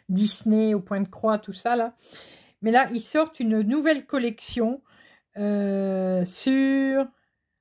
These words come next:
Pierre le lapin. Pierrot le lapin. C'est Pierre ou Pierrot ?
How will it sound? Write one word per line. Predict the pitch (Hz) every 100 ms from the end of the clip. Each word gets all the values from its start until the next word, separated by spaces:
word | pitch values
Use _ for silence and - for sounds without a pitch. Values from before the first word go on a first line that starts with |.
| _ _ - _ _ _ _ _ _ _
Pierre | - 214 226 226 226 220
le | 185 185
lapin. | 247 294 349 277 220 180 170 175 - _ _ _ _ _
Pierrot | 277 277
le | 254 240
lapin. | 233 233 196
C'est | -
Pierre | 208 320 370
ou | 311
Pierrot ? | - - 226 208 208